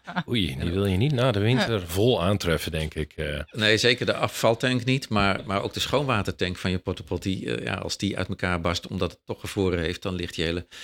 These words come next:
Speaker 2: ja, toiletruimte of kast vol met water. Dus kijk echt overal waar zit water wat kan bevriezen.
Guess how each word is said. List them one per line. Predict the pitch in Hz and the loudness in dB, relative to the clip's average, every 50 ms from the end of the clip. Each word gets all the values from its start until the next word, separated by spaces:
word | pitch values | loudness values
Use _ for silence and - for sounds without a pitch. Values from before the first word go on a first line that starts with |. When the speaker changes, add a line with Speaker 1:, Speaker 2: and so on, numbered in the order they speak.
| - - - - - | -14 -14 -16 -16 -10
Speaker 2:
ja, | _ 92 87 | _ -6 -6
toiletruimte | - - - 87 90 90 - 90 87 90 87 - 92 | -4 -2 0 0 0 0 0 0 0 0 -2 -4 -8
of | - - | -8 -6
kast | - 95 - - | -2 -2 -2 -2
vol | - - 90 85 | -2 -4 -2 -2
met | 85 85 78 | -2 -2 -2
water. | 82 82 76 76 76 - 82 | -2 -2 -2 -2 -4 -6 -6
Dus | 87 90 - - - _ _ _ _ _ _ | -6 -6 -8 -8 -12 _ _ _ _ _ _
kijk | - 92 92 - | -6 -6 -6 -6
echt | - - 107 - - - - | -6 -8 -8 -8 -8 -6 -2
overal | 98 98 92 95 90 90 90 87 | -2 0 0 0 0 0 0 0
waar | 87 90 101 107 | 0 0 0 0
zit | 101 95 82 - | 0 -2 -2 -2
water | 92 82 85 87 - 87 | -2 -4 -4 -4 -4 -4
wat | 78 85 - | -6 -6 -6
kan | - - 85 87 | -6 -6 -6 -6
bevriezen. | 87 85 82 82 87 78 82 85 | -6 -6 -6 -4 -4 -4 -6 -8